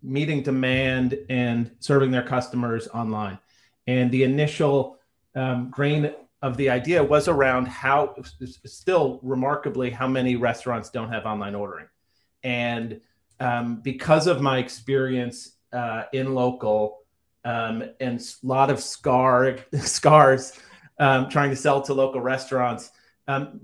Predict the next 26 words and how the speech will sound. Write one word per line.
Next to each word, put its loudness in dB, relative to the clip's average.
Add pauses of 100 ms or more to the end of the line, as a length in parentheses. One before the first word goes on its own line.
that 2
candidly -2
wasn't -2
particularly -4
interesting -12
to -18
me, -14 (400)
um, -6
as -6
an -10
entrepreneur. -10
I -8
didn't -6
wanna, -8
I've -10
tried -4
that, 0
I've -8
done -4
it. -8 (100)
It's -10
super -4
competitive. -4 (120)
It -10
is -10 (300)
a -6